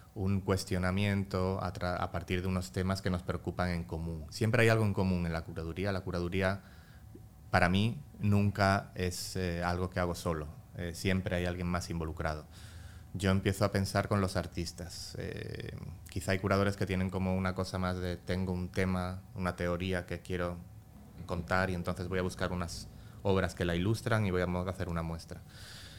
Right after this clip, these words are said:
Yo empiezo siempre con los artistas, o sea, estoy, para mí, eh,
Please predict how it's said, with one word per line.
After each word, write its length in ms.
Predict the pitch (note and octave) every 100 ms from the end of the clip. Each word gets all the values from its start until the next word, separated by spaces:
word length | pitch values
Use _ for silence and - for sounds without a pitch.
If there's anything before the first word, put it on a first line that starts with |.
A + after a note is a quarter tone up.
| -
Yo 160 | F#2 G2+
empiezo 340 | G2+ G2+ G#2+
siempre 320 | G2+ G#2+ G2+
con 100 | G#2 G2
los 140 | F#2
artistas, 480 | - - G#2 A#2+ A2+
o 60 | F#2+
sea, 140 | F#2
estoy, 380 | E2+ - F#2+ F#2+
para 180 | F#2+ F2+
mí, 120 | G2+
eh, 360 | G#2+ - -